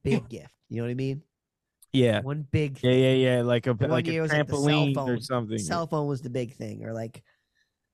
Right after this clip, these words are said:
Speaker 1: yeah, something just
Speaker 2: Oh, I remember one year my brothers got their own landline for Christmas. It was, like,
Speaker 1: <laughs> Oh,
Speaker 2: a
Speaker 1: that's
Speaker 2: huge
Speaker 1: epic.
Speaker 2: deal.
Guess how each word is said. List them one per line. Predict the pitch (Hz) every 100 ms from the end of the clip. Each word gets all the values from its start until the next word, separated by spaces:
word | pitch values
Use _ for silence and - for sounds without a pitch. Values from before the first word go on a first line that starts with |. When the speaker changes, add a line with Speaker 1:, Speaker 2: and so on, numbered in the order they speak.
| _ _ _ -
Speaker 1:
yeah, | - -
something | - 131 127 -
just | - - -
Speaker 2:
Oh, | 143
I | 135
remember | 143 156 143
one | 139 139
year | 139
my | 131
brothers | 117 131 127 127
got | 120 113
their | 120 120
own | 123 117
landline | 110 113 117 110 101 82 57 - _ _ -
for | 113
Christmas. | - 117 101 101 -
It | 107
was, | 175
like, | 180
Speaker 1:
<laughs> | 180 - 190
Oh, | 196
Speaker 2:
a | 160
Speaker 1:
that's | 180
Speaker 2:
huge | 180 139
Speaker 1:
epic. | 127
Speaker 2:
deal. | 160 160 151 127